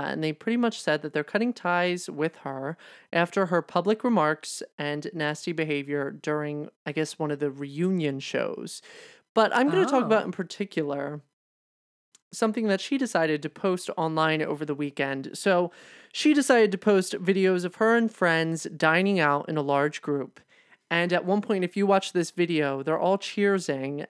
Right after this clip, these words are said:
Speaker 1: and one man says, "Nobody's wearing a mask, super spreader, spread that shit." And everyone's laughing, some guy's fake coughing in the camera.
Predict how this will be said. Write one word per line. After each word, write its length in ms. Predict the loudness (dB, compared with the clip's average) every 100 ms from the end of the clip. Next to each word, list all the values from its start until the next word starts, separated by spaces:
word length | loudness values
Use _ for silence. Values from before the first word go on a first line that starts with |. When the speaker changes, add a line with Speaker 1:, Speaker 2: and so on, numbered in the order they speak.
| -2
Speaker 1:
and 400 | 0 0 -2 -6
one 300 | -6 -2 2
man 220 | 2 2 0
says, 480 | 2 4 2 0 -10 -20 -20 _
"Nobody's 580 | 0 2 4 4 2 4
wearing 300 | 4 4 4
a 40 | 4
mask, 680 | 6 6 6 4 0 -8 -10
super 540 | -6 0 0 2 0
spreader, 680 | 0 4 6 6 4 2 -4
spread 760 | -8 -10 -6 4 6 6 6
that 280 | 6 6 4
shit." 680 | -2 0 2 2 -4 -14 -16 -20 -20 _ 0
And 300 | 4 4 0 0
everyone's 520 | 2 4 4 2 2
laughing, 880 | 2 4 4 2 2 0 0 -2 -6
some 260 | -2 -2 2
guy's 640 | 4 6 6 4 0 -4 -14
fake 380 | -2 0 0 -4
coughing 800 | 2 4 4 2 0 0 -4 -6 -6
in 140 | -6
the 60 | -4
camera. 680 | -2 -2 0 -2 -2 -2